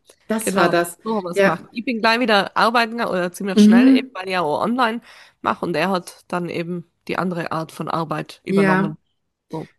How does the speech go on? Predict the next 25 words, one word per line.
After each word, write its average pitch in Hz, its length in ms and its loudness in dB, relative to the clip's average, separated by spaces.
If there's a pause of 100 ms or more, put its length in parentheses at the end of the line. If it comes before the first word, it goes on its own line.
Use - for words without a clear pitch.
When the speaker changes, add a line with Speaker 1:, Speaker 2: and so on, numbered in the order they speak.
(220)
Speaker 1:
Ja, 190 160 0
Speaker 2:
genau, - 0 -
Speaker 1:
wir 190 120 2
haben 196 120 2
Speaker 2:
das 190 80 -2
Speaker 1:
das 190 80 -6
Speaker 2:
war - 20 -6
Speaker 1:
ja 165 160 -2
auch 180 60 -6
so, 170 560 -6
ähm, 165 580 -2
also 160 160 -4
ich - 120 -6
bin - 120 -4
auch 160 80 -4
sehr 165 240 -4
schnell 165 540 -6 (300)
nach 165 260 -4
jeder 160 280 -6
Schwangerschaft 160 580 -4
wieder 160 500 -4
Speaker 2:
Mhm. - 340 -20 (300)
Speaker 1:
eingestiegen, 202 720 2
weil 170 320 2
ich, - 580 -10